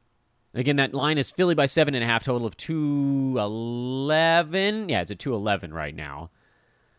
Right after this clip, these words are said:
Last one ticked over by a hair, but it was fast enough to go over by more than that. So there was this kind of rebounding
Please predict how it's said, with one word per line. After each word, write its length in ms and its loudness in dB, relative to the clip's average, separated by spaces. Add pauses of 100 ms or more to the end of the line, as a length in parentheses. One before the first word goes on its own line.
(1400)
Last 300 4
one 140 4
ticked 460 2
over 640 4 (240)
by 200 6
a 120 2
hair, 800 -4 (880)
but 140 6
it 40 6
was 140 4
fast 540 2
enough 260 2
to 80 -4
go 200 4
over 280 4
by 160 4
more 360 2
than 180 -4
that. 220 -10 (3000)
So 160 2
there 140 6
was 240 4
this 140 2
kind 220 2
of 280 0
rebounding 920 2